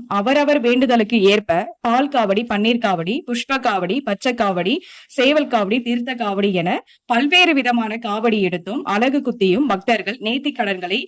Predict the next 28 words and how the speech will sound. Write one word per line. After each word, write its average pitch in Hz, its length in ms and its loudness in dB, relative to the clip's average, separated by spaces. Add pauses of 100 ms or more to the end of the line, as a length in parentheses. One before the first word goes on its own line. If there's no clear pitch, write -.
(300)
நிறைவேற்றியும் 240 760 -2 (480)
சிறப்பு 339 360 -2
பூஜைகள் 240 460 0
பிரார்த்தனைகள் 214 560 -4
நடத்தியும் 180 440 -4 (260)
ஆனந்த 277 300 4 (100)
பரவசம் 220 420 -2
அடைவாங்க. 170 440 -4
உலகமெங்கும் 285 600 2
உள்ள 214 260 0
தமிழ் 240 280 0
மக்கள் 226 380 -4
தங்கள் 214 300 0
பிரார்த்தனைகளையும் 240 720 2 (100)
நேர்த்தி 240 360 0
கடன்களையும் 208 680 0
முருகப்பெருமானுக்கு 240 880 2
செலுத்தும் 208 400 -4 (160)
முக்கிய 294 380 0
நாளாக 214 420 0 (160)
இந்த 202 140 2 (160)
ஆடி 247 240 2
கார்த்திகை 190 360 0 (140)
கொண்டாடப்படுது. 185 600 -2 (380)
அனைத்து 349 360 0
முருகன் 262 300 2
கோவில்களிலும் 196 640 0 (180)
பல்வேறு 294 400 2